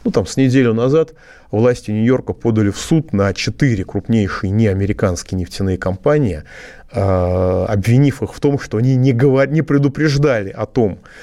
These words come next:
что сжигание нефти вредит экологии,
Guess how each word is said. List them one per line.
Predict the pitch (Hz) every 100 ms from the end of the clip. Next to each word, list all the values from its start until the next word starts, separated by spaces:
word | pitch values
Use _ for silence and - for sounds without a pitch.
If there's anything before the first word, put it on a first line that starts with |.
| - -
что | - - 110
сжигание | 101 95 131 135 117 110 117
нефти | 123 101 - 95 92
вредит | 98 113 110 104 - -
экологии, | - 139 165 120 98